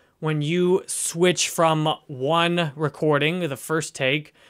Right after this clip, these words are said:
to this new recording, the second take. Let's hear the transition. Recording right where I'm at. The beautiful part about this, now you'll notice there were a couple of breaths that were taken there.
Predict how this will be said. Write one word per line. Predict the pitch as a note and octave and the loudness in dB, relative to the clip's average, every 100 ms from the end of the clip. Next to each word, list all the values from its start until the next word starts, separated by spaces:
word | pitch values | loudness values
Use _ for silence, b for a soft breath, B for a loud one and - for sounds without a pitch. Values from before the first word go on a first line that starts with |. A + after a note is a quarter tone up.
| b | b
to | - E3+ D#3 | -2 0 2
this | D3 D3+ C#3 | 2 -2 -2
new | D3+ A#3 | 0 2
recording, | G3+ D#3 - C#3+ C3+ C3+ | 2 0 0 -2 0 -2
the | B2+ | -4
second | - E3+ C#3+ B2+ A#2 | -4 -4 -4 -8 -8
take. | B2 G2+ - | -8 -10 -10
Let's | - D#3+ D#3 | -4 -2 -2
hear | - F3+ E3+ | -4 -2 0
the | D3+ | -2
transition. | - D#3 C3+ B2+ A#2 - - - _ | -4 -4 -4 -4 -6 -10 -16 -20 _
Recording | - - A#3 F#3 D3+ D3+ C#3+ - | -16 -2 0 2 0 -2 -6 -2
right | C#3+ F3 - | 2 2 2
where | D#3+ | 0
I'm | D#3 C3+ | 0 0
at. | A#2 F#2 _ b b b _ | -4 -6 _ b b b _
The | C3+ | -8
beautiful | F#3 B3 C#4+ C4+ G#3+ | -2 0 0 2 2
part | - G3+ F3+ | 4 2 2
about | E3 D3+ B2+ | 2 0 -2
this, | D#3 B3+ B3 - - b b - | 4 4 4 -2 -14 b b -6
now | E3+ | -2
you'll | G#3 | 2
notice | A#3+ C#4 C4+ - | 4 4 4 2
there | A3 | 4
were | G3 | 4
a | F3+ | 2
couple | - B3+ B3+ G#3 | 0 -2 2 2
of | C#3 | 0
breaths | - F3 G#3 F3 | -2 2 2 2
that | - - | -2 0
were | D3+ | 0
taken | C#3+ D3+ C3 C3 A#2+ | 0 -2 0 -2 2
there. | C3 F3+ | 2 2